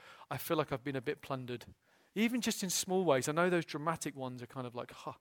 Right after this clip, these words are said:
who can compete with that?" But I feel it. I do feel it. In your own small way, perhaps, if you feel like that, you might just wanna almost hold out your hands now as a sign to your Lord that you do feel like, Lord, you're teaching me to let go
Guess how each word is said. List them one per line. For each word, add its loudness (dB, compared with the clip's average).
who -6
can -10
compete -8
with -10
that?" -8
But -10
I -2
feel -6
it. -4
I -4
do -4
feel -8
it. -14
In -2
your 4
own 4
small 2
way, 6
perhaps, -6
if -6
you -4
feel 0
like 2
that, -4
you -6
might 2
just -4
wanna -6
almost -8
hold -2
out 0
your -4
hands -6
now -4
as -12
a -10
sign -4
to -8
your -2
Lord -8
that -10
you -4
do -4
feel 0
like, -4
Lord, 4
you're -2
teaching -6
me -2
to -6
let -6
go -4